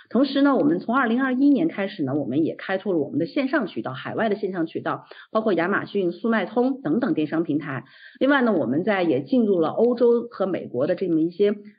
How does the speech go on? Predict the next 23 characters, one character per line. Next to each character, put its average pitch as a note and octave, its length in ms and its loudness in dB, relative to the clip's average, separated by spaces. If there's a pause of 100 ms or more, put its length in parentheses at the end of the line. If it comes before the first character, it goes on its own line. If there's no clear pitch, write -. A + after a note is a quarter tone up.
呃， D#3 200 -2
消 B3+ 180 -2
费 B3 140 2
电 A#3 180 2
子 G3 80 -2
品 - 220 -4
的 C3 60 -4
一 - 20 -6
些 E3+ 100 -4
商 A#3 240 -2
店， B3+ 320 0
比 C3 60 -6
如 C#3 100 0
说 G#3 160 0
这 G3+ 100 -2
个 - 120 -2
欧 F#3+ 200 -2
洲 G#3 140 4
最 G#3 120 0
大 F3+ 160 -2
的 E3 100 -2
这 D#3+ 100 -2
个， D3+ 240 -2